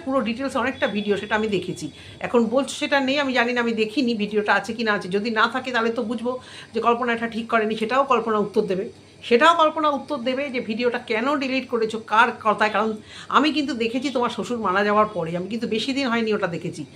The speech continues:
আমি কিন্তু ওই ভিডিওটা দেখেছি। তুমি বলছো এখন নেই, আমি চ্যানেল সার্চ করে দেখবো। হ্যাঁ, তো সেই জায়গা থেকে হ্যাঁ, ও বলবে না কেন? কারণ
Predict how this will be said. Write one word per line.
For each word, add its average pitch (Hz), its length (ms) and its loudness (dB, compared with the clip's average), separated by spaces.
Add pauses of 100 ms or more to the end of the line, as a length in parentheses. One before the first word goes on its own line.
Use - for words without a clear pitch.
(240)
আমি 220 140 -2
কিন্তু 269 160 0
ওই 247 60 2
ভিডিওটা 226 320 0
দেখেছি। 180 300 -4
তুমি 226 200 0 (100)
বলছো 277 180 2
এখন 277 240 2 (120)
নেই, 294 160 -2
আমি 240 360 -4
চ্যানেল 214 280 -2
সার্চ 208 320 0
করে 214 180 2
দেখবো। 190 440 -2 (540)
হ্যাঁ, 190 220 0
তো 147 140 0
সেই 269 260 0
জায়গা 285 200 4
থেকে 330 200 -2
হ্যাঁ, 302 120 2
ও 285 80 2
বলবে 285 280 0
না 277 120 4
কেন? 185 200 -2
কারণ 240 160 0